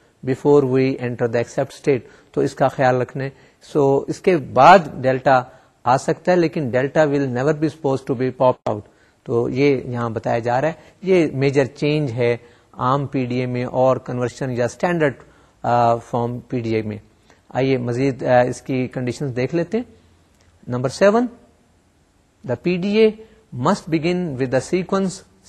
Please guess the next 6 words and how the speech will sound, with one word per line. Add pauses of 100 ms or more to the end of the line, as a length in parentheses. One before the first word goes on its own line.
start, (560)
pop, (580)
dollar, (600)
push
dollar, (340)
here۔